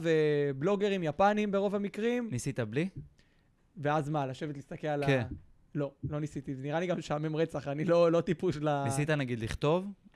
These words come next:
Speaker 2: לפני?
Speaker 1: לא, אני לא, אני גם לא יודע אם זה נכ-, אם זה אני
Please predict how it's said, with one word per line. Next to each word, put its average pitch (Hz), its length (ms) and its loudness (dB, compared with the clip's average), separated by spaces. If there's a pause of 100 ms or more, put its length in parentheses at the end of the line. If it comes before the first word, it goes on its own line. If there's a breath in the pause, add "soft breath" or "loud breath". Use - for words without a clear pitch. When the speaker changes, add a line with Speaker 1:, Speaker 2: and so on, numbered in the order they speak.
Speaker 2:
לפני? 190 340 -2 (1700 soft breath)
Speaker 1:
לא, 196 100 -4 (280)
אני 139 200 -4
לא, 165 400 2
אני 147 120 -2
גם 147 160 -2
לא 190 60 2
יודע 208 160 0
אם 185 60 0
זה 156 120 0
נכ-, 147 200 -4 (100)
אם 143 80 -6
זה 143 180 0
אני 147 260 0